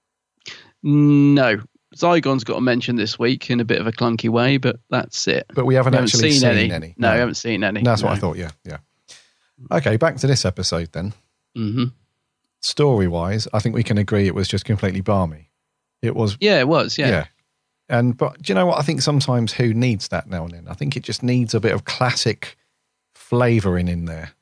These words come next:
Speaker 2: Do you know what I mean? It just needs a bit of
Speaker 1: Yeah.
Speaker 2: classic Who feel just to, like you said, just to mix things up and try stuff. And
Speaker 1: For me personally, it's exactly what this series needed. I, I was, like, you summed it up perfectly earlier, saying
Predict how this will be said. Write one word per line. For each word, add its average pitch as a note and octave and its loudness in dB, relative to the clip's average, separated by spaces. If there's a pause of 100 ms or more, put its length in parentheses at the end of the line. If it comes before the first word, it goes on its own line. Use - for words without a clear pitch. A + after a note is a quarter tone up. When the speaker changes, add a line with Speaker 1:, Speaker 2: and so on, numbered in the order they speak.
(960)
Speaker 2:
Do - -8
you G#2+ 2
know A#2 2
what A#2 2
I B2+ 2
mean? C#3+ 4
It - -6
just A#2 -4
needs B2 0
a A2+ 2
bit G#2+ 2
of A2 0
Speaker 1:
Yeah. B2+ 2
Speaker 2:
classic B2 0
Who A#2 2
feel G2+ 0
just G2+ -4
to, G#2 -2 (640)
like A2 0
you B2 2
said, F2 -2
just - -6
to A2 -2
mix - -2
things G#2 0
up G2+ 0
and F2+ -4
try G#2+ 0
stuff. - -4
And F2+ -4 (220)
Speaker 1:
For - -6
me F3 4
personally, D3 0
it's A2+ -4
exactly B2+ -2
what G#2+ -6
this A2 -12
series G#2+ -2
needed. A2+ -6
I, C#3+ 2
I B2+ 2
was, C#3+ 0 (120)
like, D3+ 0 (180)
you E3 -2
summed E3+ 0
it - -2
up - -6
perfectly C#3+ 0
earlier, D3 2
saying B2 0